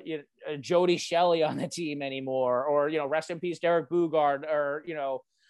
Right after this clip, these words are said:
Joey Kocur back in the day. Like, th-, those, those guys just don't exist anymore. Um, and you see, like, the,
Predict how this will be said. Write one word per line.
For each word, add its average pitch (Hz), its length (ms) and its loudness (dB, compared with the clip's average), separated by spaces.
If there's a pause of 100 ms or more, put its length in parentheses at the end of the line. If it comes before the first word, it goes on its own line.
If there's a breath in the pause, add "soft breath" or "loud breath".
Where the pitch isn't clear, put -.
(140)
Joey 185 220 6
Kocur 180 440 0
back 160 240 2
in 160 80 -6
the 156 80 -6
day. 156 140 0
Like, 160 120 -2
th-, 196 200 -6
those, 214 240 -2
those 220 180 2
guys 233 340 0
just 196 140 -14
don't 196 160 -4
exist 165 380 -6
anymore. 185 560 -2
Um, 147 260 -2 (320)
and 156 220 -8
you 151 80 -2
see, 180 260 0
like, 165 200 4
the, 156 120 0